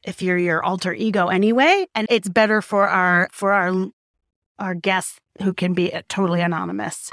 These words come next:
And then if people Google us, 'cause we're so interesting, <laughs> they could be like,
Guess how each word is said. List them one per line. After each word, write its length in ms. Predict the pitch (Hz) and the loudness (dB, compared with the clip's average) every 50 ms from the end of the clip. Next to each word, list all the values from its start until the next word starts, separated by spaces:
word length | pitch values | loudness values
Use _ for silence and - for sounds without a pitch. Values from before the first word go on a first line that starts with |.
| 202 - | 0 2
And 100 | 254 262 | 2 2
then 120 | 285 302 | 2 2
if 100 | 294 - | 0 0
people 260 | - 320 320 330 302 | -2 -2 0 0 0
Google 360 | 202 214 214 214 196 214 214 | 0 0 -2 0 0 2 2
us, 200 | 208 202 208 - | 2 2 2 0
'cause 220 | - - 208 180 - | -4 -8 -8 -6 -4
we're 160 | 180 185 180 | -4 -2 -2
so 420 | - - - - - 196 190 190 | -4 -6 -6 -4 -2 -2 -2 -2
interesting, 480 | 185 175 175 185 175 - - 190 175 175 | -2 -2 -4 -4 -6 -6 -6 -6 -6 -6
<laughs> 20 | |
they 60 | 185 160 | -6 -4
could 280 | - 277 240 262 240 | 0 0 2 2 4
be 100 | 233 254 240 | 4 4 4
like, 320 | 240 214 214 220 - - | 2 2 0 -2 -4 -6